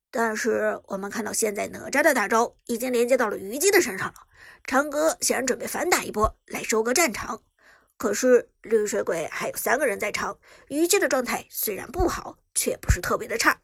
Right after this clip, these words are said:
长歌这次收割能够成功吗？”小冷也说道：长歌的哪吒这次降临是否有效呢？是否能够收割掉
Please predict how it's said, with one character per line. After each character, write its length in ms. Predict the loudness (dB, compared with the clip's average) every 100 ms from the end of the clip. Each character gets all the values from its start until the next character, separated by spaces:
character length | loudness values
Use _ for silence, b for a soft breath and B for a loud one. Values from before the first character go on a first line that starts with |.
| B B B B
长 320 | -4 0 0 4
歌 300 | 6 6 4
这 200 | -4 -6
次 200 | -6 -6
收 240 | 4 4
割 300 | 6 4 2 _ _ _
能 200 | -16 -14
够 140 | -14 -10
成 260 | -10 -4
功 220 | 4 4 4
吗？” 200 | 0 _ _ _ _ _ _ _ _ _ _ _ _ _ _ _
小 280 | -6 -4 -4
冷 260 | -6 -8 -12 _
也 200 | -12 -12 -8
说 180 | -6 -2
道： 200 | -4 -4 _ _ _ _ _ _ _ _ _ _ _ _ _ _ _
长 260 | -10 -8 -4
歌 140 | -4
的 80 | -4
哪 160 | -4
吒 240 | -4 -4 -6 -12 -6
这 180 | -4
次 160 | -4 -4
降 200 | -4 -4
临 240 | -6 -6
是 280 | -8 -4 -4
否 140 | -2 -4
有 100 | -4
效 180 | -4 -2
呢？ 200 | -4 -6 B B B _
是 200 | -6 -4
否 100 | -4
能 140 | -4
够 40 |
收 160 | -2 0
割 80 | 0
掉 300 | 0 -2